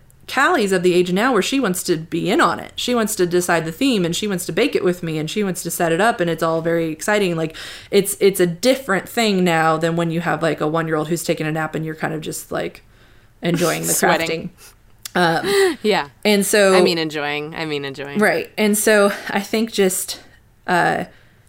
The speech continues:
Speaker 1: I'm not saying don't ever have a birthday party, but I know a lot of people who are like, "We do a really special birthday for their first and their tenth and their," you know, whatever. They pick their, like,
Speaker 2: Sixteenth. <laughs>
Speaker 1: they pick their, like, um,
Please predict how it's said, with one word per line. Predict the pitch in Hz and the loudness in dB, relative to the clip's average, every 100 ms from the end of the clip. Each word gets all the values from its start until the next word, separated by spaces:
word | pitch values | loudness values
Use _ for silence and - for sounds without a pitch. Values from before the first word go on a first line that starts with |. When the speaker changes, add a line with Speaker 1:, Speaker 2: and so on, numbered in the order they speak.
| _ _ _ _ | _ _ _ _
Speaker 1:
I'm | 202 214 | 0 2
not | 214 | 0
saying | - 208 202 190 | 2 2 4 4
don't | 185 220 | 4 4
ever | 269 240 | 4 2
have | 247 214 | 2 0
a | |
birthday | 196 294 220 196 | 2 2 2 2
party, | 208 180 180 196 | 4 4 4 4
but | 196 | 2
I | 190 | 2
know | 208 | 4
a | 196 | 4
lot | 190 | 4
of | |
people | 196 190 | 2 -4
who | 185 | 0
are | 185 | 2
like, | 175 165 160 - - - - _ | 4 2 -2 -16 -20 -20 -20 _
"We | 233 294 | 2 2
do | 262 254 247 240 240 - | 4 2 2 2 2 4
a | 175 175 | 4 4
really | 180 240 262 247 | 2 2 2 0
special | - 233 226 | 0 0 0
birthday | 208 226 226 220 208 | 0 0 0 0 0
for | 208 196 | 0 0
their | 180 165 170 175 - | 2 2 0 -8 0
first | 285 349 349 - - | 4 4 4 -6 -2
and | 202 190 | 0 2
their | 170 156 | 0 -2
tenth | - 311 311 311 - - - - - _ _ - - | 0 0 0 -4 -16 -18 -20 -20 -20 _ _ -10 -2
and | 190 180 180 | 0 2 2
their," | 175 165 - | 4 2 2
you | 269 269 | 2 4
know, | 208 | 4
whatever. | 202 185 165 160 | 6 4 2 0
They | 208 | 0
pick | 208 240 - | 2 0 0
their, | 202 190 180 | 0 4 6
like, | 175 165 | 4 4
Speaker 2:
Sixteenth. | 285 269 247 - 214 190 - | 2 0 -4 -6 -6 -6 -4
<laughs> | |
Speaker 1:
they | 214 208 | 2 2
pick | 208 247 - | 2 -2 0
their, | 208 202 | 0 2
like, | 190 170 170 - | 4 2 0 -2
um, | 170 165 170 | -2 -2 -4